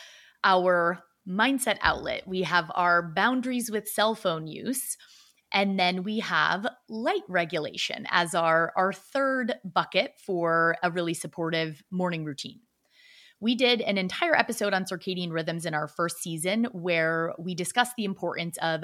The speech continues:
light regulation for entraining and supporting circadian rhythms and really for supporting optimal gut and hormone health. But we can't talk about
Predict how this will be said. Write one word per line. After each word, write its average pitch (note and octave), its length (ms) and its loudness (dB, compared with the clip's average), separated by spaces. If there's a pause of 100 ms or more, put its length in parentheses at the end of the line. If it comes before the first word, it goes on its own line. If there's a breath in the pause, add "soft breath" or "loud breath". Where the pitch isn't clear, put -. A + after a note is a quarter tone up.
(100)
light F3+ 320 -2
regulation A3 640 -2
for E3 640 -2
entraining E3 880 -6
and E3+ 100 -6
supporting E3 440 -6
circadian D#3+ 520 -8
rhythms A3 560 -2 (400 loud breath)
and A3+ 140 4
really A#3 180 4
for A3 140 0
supporting F3 720 -2
optimal E3 580 -2
gut F3 200 4
and D#3+ 100 -4
hormone D#3 360 -2
health. - 280 -6 (600 loud breath)
But F3+ 300 4 (120)
we G3 120 -4
can't C4+ 240 0
talk A#3 200 2
about G3+ 320 6